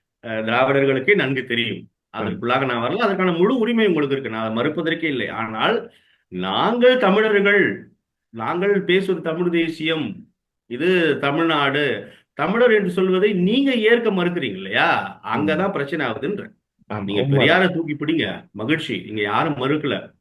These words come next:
Speaker 1: அவரை வந்து நம்ம வரவேற்கிறோம். தமிழ்நாட்டின் வளர்ச்சிக்காக பாடுபட்டார், தமிழரின், தமிழ்நாட்டில் அவருடைய பங்களிப்பு அளப்பரியது என்பதை ஏற்கிறோம்.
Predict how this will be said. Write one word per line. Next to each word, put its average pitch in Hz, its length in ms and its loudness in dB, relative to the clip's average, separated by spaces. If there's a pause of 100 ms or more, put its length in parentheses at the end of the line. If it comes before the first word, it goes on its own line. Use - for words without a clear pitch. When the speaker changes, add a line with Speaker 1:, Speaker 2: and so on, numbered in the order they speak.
Speaker 1:
அவரை 107 280 -8
வந்து 123 420 0 (480)
நம்ம 110 280 -4
வரவேற்கிறோம். 123 500 -2 (400)
தமிழ்நாட்டின் 135 500 0
வளர்ச்சிக்காக 135 520 -2
பாடுபட்டார், 131 680 0
தமிழரின், 131 680 -2
தமிழ்நாட்டில் 135 460 -2
அவருடைய 127 280 -2
பங்களிப்பு 127 460 -2 (260)
அளப்பரியது 135 480 0
என்பதை 131 640 -2
ஏற்கிறோம். 135 680 0